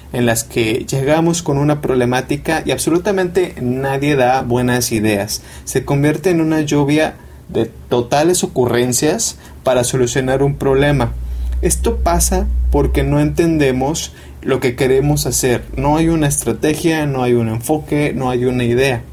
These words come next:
Para ser competitivo, tienes que entender, primero que nada, el problema o las situaciones que estás teniendo. Obviamente, necesitas también un poco de habilidades y destrezas tuyas personales para salir adelante.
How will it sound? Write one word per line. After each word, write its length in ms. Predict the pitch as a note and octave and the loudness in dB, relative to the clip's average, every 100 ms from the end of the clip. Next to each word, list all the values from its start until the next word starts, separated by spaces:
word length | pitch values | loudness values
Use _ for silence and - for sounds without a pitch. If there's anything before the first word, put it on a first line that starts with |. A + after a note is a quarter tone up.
| - - - - - - | -20 -20 -20 -20 -20 -2
Para 240 | D3 D3 | 0 2
ser 220 | D3 F3+ | 2 0
competitivo, 880 | F3 G3+ F3 D#3 A#2+ A#2 B2+ B2 F3 - - - - | 0 -2 -2 -2 -4 -4 -2 0 -2 -6 -16 -10 -2
tienes 360 | D3+ D#3+ D3+ | 0 2 0
que 100 | - | -2
entender, 680 | D#3+ D3 C#3 B2+ A#2+ A#2+ C3+ - - - | -2 0 -2 -2 0 0 0 -6 -18 -8
primero 440 | - A#2+ A#2+ D3 F3+ | -2 2 2 0 0
que 120 | F3+ | 0
nada, 360 | C3+ B2+ D#3+ - | 2 2 0 -2
el 200 | A#2+ A#2 | -2 -2
problema 680 | A#2+ A2 G#2+ A#2 C#3 F3+ - | -2 -2 0 0 0 -2 -2
o 80 | C3 | 0
las 180 | B2 | 0
situaciones 600 | A#2+ A#2+ A#2 - C3+ F#3 | -2 -4 -4 -2 -4 -4
que 80 | - | -6
estás 300 | C#3+ - A#2+ | -6 -6 -4
teniendo. 580 | B2 A2 A2+ C#3 A#2 A#2+ - - - | -4 -4 -2 -2 -4 -8 -14 -12 -2
Obviamente, 680 | C3 D#3+ D#3 C#3+ D#3 D#3+ - | 0 2 0 0 -2 -2 -4
necesitas 680 | B2 A#2+ A#2 A#2+ A#2 D3+ D3 | -2 -2 -2 -4 -6 -6 -4
también 340 | C3 B2 A#2+ | -2 0 -2
un 100 | B2 | -2
poco 380 | A#2+ A#2 C3+ B2 | -2 -2 -2 0
de 100 | B2 | 0
habilidades 680 | A#2+ B2 C3+ C#3+ C#3 C#3+ C#3+ | 0 0 0 2 2 0 -2
y 60 | |
destrezas 680 | C#3 C#3 - C#3+ C#3 C#3+ C#3 - | -2 -2 -2 -2 0 0 -4 0
tuyas 400 | B2+ B2 C3 D#3 | 2 2 2 -2
personales 800 | - E3 E3+ D3+ C#3 C3+ G#3+ - - - - | -4 -4 -4 -2 -2 0 -2 -4 -12 -20 -8
para 200 | - C#3 | -2 0
salir 360 | C#3 A#2+ A2+ E3 | 0 0 2 2
adelante. 600 | G3 A#2+ A2+ G3 G#3 - | 2 0 2 0 -2 -8